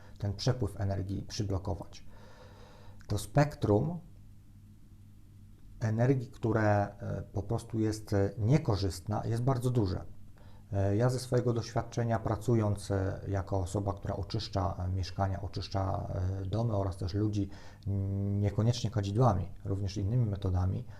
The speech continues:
e, no muszę powiedzieć, że tych energii naprawdę jest bardzo dużo rodzajów, także to spektrum jest bardzo szerokie i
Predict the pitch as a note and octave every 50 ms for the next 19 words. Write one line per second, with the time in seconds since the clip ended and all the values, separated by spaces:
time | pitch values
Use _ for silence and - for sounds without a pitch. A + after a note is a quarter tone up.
0 | - - - - - G2+ G2+ G2 G2 G2 G2+ G#2+ A#2 B2+ B2 B2+ C3+ - C3 B2
1 | B2 A#2+ - C3 A#2+ B2 B2 B2 A#2+ B2 A#2+ A#2+ A#2 - B2+ B2 A#2+ A#2+ A#2 A2+
2 | A2 A2 G#2 - - - A2+ A2 A2+ A2+ A2 G#2+ G#2 A2 A2 G#2+ G#2 A2 G2+ G2+
3 | G2+ F2+ F2+ F2+ F2+ - G#2+ G#2 G2+ G2+ G#2+ - G#2 - - - B2+ B2 - -
4 | - - A#2 A2 G#2 - - - - - - G#2+ G#2 F#2+ G2+ G#2 G#2 A#2 B2+ B2+
5 | B2+ A#2+ - - B2 A#2 A2 G#2 G#2+ - A#2 A#2+ C3 C3 - - - - - -
6 | - - A2+ A2+ A2+ A2+ A2+ A2+ A2+